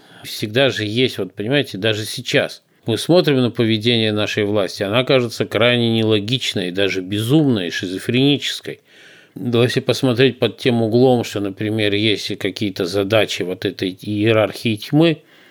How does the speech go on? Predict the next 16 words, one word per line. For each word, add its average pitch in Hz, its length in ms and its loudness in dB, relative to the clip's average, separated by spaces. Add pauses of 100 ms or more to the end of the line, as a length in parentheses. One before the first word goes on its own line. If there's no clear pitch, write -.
(200)
то 95 240 2
они 98 300 0
идеально 117 500 4
исполняются. 113 880 -2 (840)
Всё, - 300 -2
что 123 220 -2
нужно, 107 460 2
не 113 260 0
исполняется, 139 840 0 (140)
а 110 180 2
вот 107 220 0
эти 147 220 0
задачи 107 540 -2
исполняются. 104 680 -4 (360)
Война 139 460 2
идёт, 117 520 2